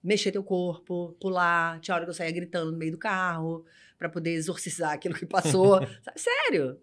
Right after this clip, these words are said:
Speaker 2: Sim,
Speaker 1: sabe?
Speaker 2: sim.
Speaker 1: É, entrava, isso eu faço até hoje, entrava nos, nos lugares com um espelho no elevador, eu afirmava, "Esse cliente vai te receber, vai dar tudo certo,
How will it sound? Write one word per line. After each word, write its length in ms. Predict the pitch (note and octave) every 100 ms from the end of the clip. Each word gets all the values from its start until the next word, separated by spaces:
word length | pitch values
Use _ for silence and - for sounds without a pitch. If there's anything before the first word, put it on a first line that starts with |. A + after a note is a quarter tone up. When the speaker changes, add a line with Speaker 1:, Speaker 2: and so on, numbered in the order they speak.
| -
Speaker 2:
Sim, 60 |
Speaker 1:
sabe? 440 | B2 D3 F#3+ E3 D#3
Speaker 2:
sim. 40 | - - - -
Speaker 1:
É, 480 | D#3 D#3 D#3 D#3 D3 - _ _ _ _
entrava, 720 | - G3 G#3 G#3 G#3 E3+ D#3
isso 180 | E3+ G3
eu 40 | A3+
faço 260 | G#3 -
até 160 | G3 G#3+
hoje, 400 | F3 D#3+ C#3 C3 _ _
entrava 380 | D#3+ D#3 E3+ F#3
nos, 220 | E3+ E3
nos 200 | D#3 D#3 D#3
lugares 720 | D#3 E3+ G3 E3+ D3 C3+ - _
com 200 | E3+ E3
um 20 |
espelho 500 | D#3+ - G3 G#3+ F#3+
no 60 | E3
elevador, 760 | D#3 D#3 D3+ F3 G#3+ G3+ - _ -
eu 80 | F#3+
afirmava, 960 | F3+ D#4 D#4+ C4 C#4+ D#4 F3+ D3+ C#3 _ _
"Esse 120 | G3 -
cliente 280 | G3+ F#3+
vai 160 | F#3+ G3+
te 100 | G3+
receber, 480 | G3 G3 F3+ E3 E3
vai 160 | D#3
dar 120 | D3+ D3
tudo 200 | F#3 F3
certo, 600 | - D#3+ D3+ C#3+ -